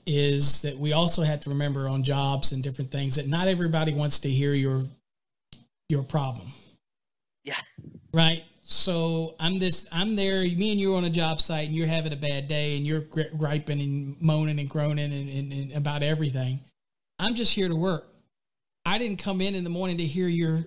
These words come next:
Speaker 1: to hear you griping and moaning and groaning. Um, and I'm gonna be less apt to wanna have anything to do with your issue when you're barking and nasty and whatever. However,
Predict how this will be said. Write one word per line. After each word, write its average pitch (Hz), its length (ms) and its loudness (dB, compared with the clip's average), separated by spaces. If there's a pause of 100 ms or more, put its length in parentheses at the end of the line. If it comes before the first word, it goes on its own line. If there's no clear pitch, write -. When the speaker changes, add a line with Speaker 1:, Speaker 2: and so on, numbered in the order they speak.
(100)
Speaker 1:
to 165 100 4
hear 185 220 6
you 143 220 4 (360)
griping 170 420 2
and 160 80 2
moaning 156 340 2
and 139 100 0
groaning. 185 360 0 (1160)
Um, 156 460 2
and 180 120 -2
I'm 330 80 -2
gonna 262 100 0
be 180 140 2
less 180 320 2
apt 170 300 -4
to 170 80 -2
wanna 156 300 -2
have 147 260 -2
anything 170 280 0
to 156 60 0
do 156 240 4
with 165 220 2
your 170 160 2
issue 185 640 2 (180)
when 160 120 4
you're 151 200 4 (580)
barking 165 460 4
and 156 160 6
nasty 151 540 4
and 147 80 -2
whatever. 156 360 4
However, 160 540 4